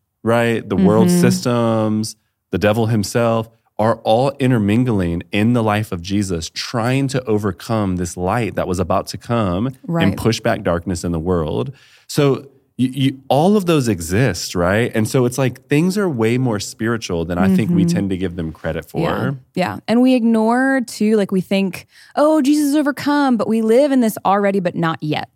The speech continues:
Speaker 1: Mm-hmm.
Speaker 2: And so, yes, we know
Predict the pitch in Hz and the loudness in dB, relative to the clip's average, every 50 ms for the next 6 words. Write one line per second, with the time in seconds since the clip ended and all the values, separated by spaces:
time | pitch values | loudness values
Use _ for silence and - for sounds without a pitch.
0 | - - 104 107 107 101 107 104 95 92 90 87 92 107 - - 190 - - - | -8 -2 0 2 2 2 2 2 2 2 2 2 2 2 4 2 2 0 0 0
1 | 190 180 175 170 170 170 170 170 165 160 - - 165 202 240 247 240 - 240 240 | 2 2 2 2 2 2 2 2 0 -2 -4 -2 0 0 0 0 0 -2 0 0
2 | 233 214 196 196 196 202 214 214 208 202 196 190 196 | 2 2 2 2 2 2 2 2 2 2 0 -2 -4